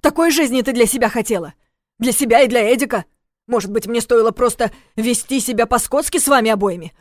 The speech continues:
Может быть, тогда бы ты и меня полюбила? Звонкая пощёчина оборвала поток его слов.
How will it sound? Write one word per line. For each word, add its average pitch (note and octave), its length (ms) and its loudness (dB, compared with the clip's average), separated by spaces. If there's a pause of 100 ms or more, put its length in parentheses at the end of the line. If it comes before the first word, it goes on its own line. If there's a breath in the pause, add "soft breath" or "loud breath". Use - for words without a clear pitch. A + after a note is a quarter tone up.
Может A#3 240 0
быть, A3+ 140 -2
тогда G#3 320 0
бы D4 140 0
ты D4+ 120 -4
и C#4+ 180 -2
меня A#3+ 300 0
полюбила? G#3 500 -2 (580)
Звонкая F3+ 440 -2
пощёчина F3+ 540 -2
оборвала E3+ 400 0
поток E3+ 300 -6
его E3+ 160 -6
слов. - 380 -10